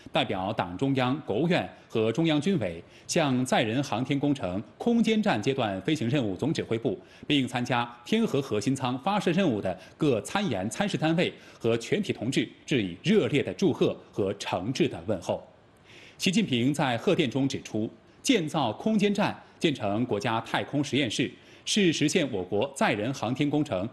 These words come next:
“三步走”战略的重要目标，是建设科技强国、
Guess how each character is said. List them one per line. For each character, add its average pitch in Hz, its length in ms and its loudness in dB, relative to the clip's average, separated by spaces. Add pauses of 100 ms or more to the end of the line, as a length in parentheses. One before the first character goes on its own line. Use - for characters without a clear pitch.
“三 233 360 2
步 190 140 2
走” 90 200 -6
战 139 260 0
略 117 100 2
的 90 120 -6
重 180 240 2
要 110 140 0
目 87 120 -8
标， 95 260 -4 (420)
是 190 340 4
建 185 200 2
设 165 320 4
科 262 300 2
技 175 160 2
强 117 240 -2
国、 101 280 -2